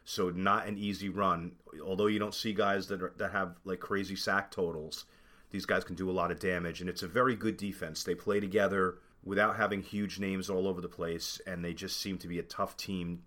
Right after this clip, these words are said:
to put up consistent points against. Linebackers are a little bit vulnerable with Landon Roberts and Baker,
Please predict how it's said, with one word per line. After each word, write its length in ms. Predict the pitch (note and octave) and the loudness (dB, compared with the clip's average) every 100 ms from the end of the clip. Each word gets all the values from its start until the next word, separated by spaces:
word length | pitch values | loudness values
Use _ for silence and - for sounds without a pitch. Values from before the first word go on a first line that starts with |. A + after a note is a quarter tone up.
| - | -16
to 100 | - | -10
put 180 | G2 | -4
up 280 | E2+ - - | -4 -4 -14
consistent 500 | - E2+ - - E2+ | -12 -8 -8 -8 -10
points 320 | - F2 F2 | -8 -6 -6
against. 540 | D2+ D2 C2+ - - - _ - _ _ _ _ _ _ _ _ _ _ _ _ - | -8 -10 -8 -6 -8 -12 _ -20 _ _ _ _ _ _ _ _ _ _ _ _ -2
Linebackers 600 | G#2 A2 A2 A2+ A#2 G2 | 4 4 6 6 6 4
are 60 | G#2+ | 6
a 80 | |
little 160 | G2+ G2+ | 4 2
bit 160 | G2 - | 0 0
vulnerable 500 | G2+ G2 G2 G#2 G2+ | 0 0 2 4 4
with 140 | F#2+ | 2
Landon 460 | F#2 G2 F#2+ F#2 F2+ | 0 2 2 0 0
Roberts 760 | F#2 F2+ G2 F#2 - - - _ _ | 0 0 -4 -4 -6 -6 -10 _ _
and 180 | - F2+ | -8 -6
Baker, 580 | E2+ G2+ F2 G2+ F#2+ F2 | -2 -2 2 2 2 -2